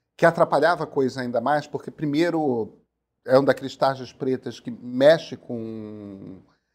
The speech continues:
a cabeça, que é, a, a, a cabeça e disfarça sintomas, tal, quer dizer, ele se tocou numa hora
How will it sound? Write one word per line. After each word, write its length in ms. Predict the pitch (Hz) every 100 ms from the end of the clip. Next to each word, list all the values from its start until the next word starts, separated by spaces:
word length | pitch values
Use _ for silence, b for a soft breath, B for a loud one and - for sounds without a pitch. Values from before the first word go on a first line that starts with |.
| _ _ _ _
a 140 | -
cabeça, 560 | 104 143 117 117 104 117
que 100 | -
é, 40 |
a, 260 | 113 107 110
a, 420 | 107 110 110 110
a 40 | 113
cabeça 680 | 120 127 170 131 - 123 123
e 100 | 143
disfarça 580 | 151 151 - 147 - 143
sintomas, 840 | - 151 - 135 147 120 104 -
tal, 200 | 135 135
quer 60 | 127
dizer, 120 | 139 b b b b b b b b _ _ _ _ _ _ _ _ _ _ _ _ _ _ _
ele 120 | 180
se 180 | 208 -
tocou 720 | - 170 - - 127 131 101 - _ _ _ _
numa 280 | 127 127 95
hora 320 | 113 95